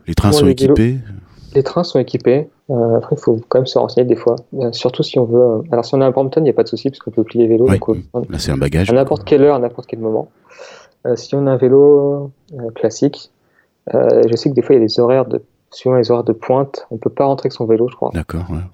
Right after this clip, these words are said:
Speaker 1: Un peu
Speaker 2: Euh,
Speaker 1: comme le R E R à Paris, ouais.
Speaker 2: Voilà. Par contre, après, euh, par exemple, entre, entre sept heures et, et neuf heures, on peut pas, mais entre,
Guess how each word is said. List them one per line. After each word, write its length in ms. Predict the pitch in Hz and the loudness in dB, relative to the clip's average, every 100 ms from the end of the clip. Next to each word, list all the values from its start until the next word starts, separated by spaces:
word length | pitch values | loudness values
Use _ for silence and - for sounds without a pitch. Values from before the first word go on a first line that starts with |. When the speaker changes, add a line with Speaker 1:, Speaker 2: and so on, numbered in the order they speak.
| _ | _
Speaker 1:
Un 60 | - | -4
peu 100 | - | -2
Speaker 2:
Euh, 40 | |
Speaker 1:
comme 180 | - 82 | 0 0
le 60 | 78 | 2
R 100 | 80 82 | 2 0
E 120 | 87 | -2
R 100 | 92 | -4
à 60 | - | -6
Paris, 280 | 78 80 98 92 | -6 -6 -10 -8
ouais. 60 | 123 | -2
Speaker 2:
Voilà. 380 | 123 113 117 123 | 2 2 0 -4
Par 140 | - | -8
contre, 240 | - 127 - | -2 0 2
après, 240 | - 117 | 0 2
euh, 280 | 120 117 110 | 2 2 -2
par 160 | 101 113 | -2 -2
exemple, 200 | - - | -2 -8
entre, 300 | - - 87 - - - - | -6 -4 -4 -8 -16 -20 -18
entre 200 | - 120 | -6 0
sept 240 | - 123 | 0 2
heures 160 | 127 113 | 2 2
et, 260 | 123 120 - | 0 -2 -2
et 80 | 117 | 0
neuf 180 | 110 107 | 2 4
heures, 120 | 117 | 2
on 40 | 120 | 0
peut 100 | 117 | 0
pas, 280 | 117 117 113 | 2 2 0
mais 220 | 104 104 - _ | -4 -6 -12 _
entre, 240 | - - | -6 -6